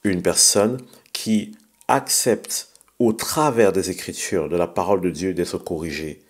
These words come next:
et d'être amenée dans la bonne direction. Alors, pourquoi est-ce que c'est important pour moi de parler de ces choses ? Pourquoi il fallait que je définisse et que j'aille en profondeur là-dessus ? Parce que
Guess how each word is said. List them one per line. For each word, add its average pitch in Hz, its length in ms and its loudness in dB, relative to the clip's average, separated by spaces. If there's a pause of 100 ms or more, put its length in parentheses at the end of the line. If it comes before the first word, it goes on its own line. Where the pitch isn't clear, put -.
(320)
et 90 120 -4
d'être 90 260 -2
amenée 87 240 -2
dans 90 100 2
la 85 100 0
bonne 80 180 -2
direction. 78 520 -8 (1600)
Alors, 120 260 6
pourquoi 156 240 2
est-ce 151 80 0
que - 80 0
c'est 113 160 0
important 101 400 2
pour 95 160 -6
moi 90 160 2
de 87 100 -2
parler 87 320 0
de 82 120 -4
ces - 180 -4
choses ? 85 300 -2
Pourquoi 120 280 4
il 127 60 2
fallait 87 240 0
que 92 100 -6
je 85 120 -6
définisse 90 640 -4
et - 40 -6
que 87 100 -2
j'aille 87 120 -2
en 82 80 -2
profondeur 87 460 -2
là-dessus ? 85 540 -4 (560)
Parce 107 180 0
que - 320 0